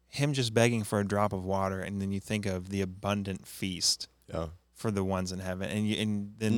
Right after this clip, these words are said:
Speaker 2: Never ending, repeated as often as
Speaker 1: It's just
Speaker 2: you know, what,
Speaker 1: incredible.
Speaker 2: yeah,
Speaker 1: And,
Speaker 2: yeah.
Speaker 1: and then that the, the very streets are, you know, paved with gold, you know, is, you know, famous from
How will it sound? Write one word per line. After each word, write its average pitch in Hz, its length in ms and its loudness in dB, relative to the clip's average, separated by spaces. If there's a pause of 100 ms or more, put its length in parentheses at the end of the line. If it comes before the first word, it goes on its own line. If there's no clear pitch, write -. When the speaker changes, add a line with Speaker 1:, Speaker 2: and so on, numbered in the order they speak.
Speaker 2:
Never 127 300 12
ending, 101 600 6
repeated 113 440 4
as 101 140 4
often 95 320 4
as 90 260 0 (160)
Speaker 1:
It's 143 120 -4
just 151 160 6
Speaker 2:
you 170 100 4
know, 107 80 0
what, 107 100 10
Speaker 1:
incredible. 190 300 8
Speaker 2:
yeah, 78 200 8
Speaker 1:
And, 165 280 6
Speaker 2:
yeah. 156 60 6
Speaker 1:
and 151 180 4
then 151 160 4
that 135 240 2
the, 120 340 4
the 113 160 2
very 123 280 4
streets 120 440 2
are, 98 240 2
you 101 80 -4
know, 90 220 -4 (320)
paved 104 280 0
with 90 220 -12
gold, 85 320 -8
you 98 60 -10
know, 92 140 -6
is, - 140 -12 (220)
you 101 100 -14
know, 87 100 -10
famous 92 420 -8
from 90 320 -10